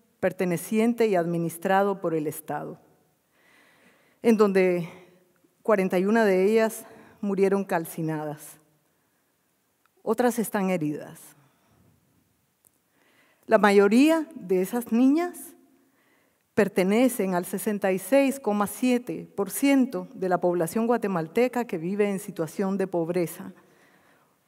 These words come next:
o a ese cincuenta y tres por ciento de la población que no tiene para comprar alimentos.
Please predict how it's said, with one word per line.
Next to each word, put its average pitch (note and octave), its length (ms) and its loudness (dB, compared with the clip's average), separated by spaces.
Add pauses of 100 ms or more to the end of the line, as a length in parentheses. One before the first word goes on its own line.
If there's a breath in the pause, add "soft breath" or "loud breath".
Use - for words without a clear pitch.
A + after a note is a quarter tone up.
(240)
o C4+ 500 2
a F#3 140 4
ese A3 220 2
cincuenta G#3 520 2
y F#3 60 2
tres C#4 380 4
por F#3+ 200 -4
ciento C4 460 2
de F#3+ 100 2
la F3 140 2
población A#3+ 800 0 (720 loud breath)
que G#3+ 100 4
no G#3+ 160 4
tiene B3+ 320 4
para G3 260 0
comprar F#3+ 400 0
alimentos. F3+ 920 -4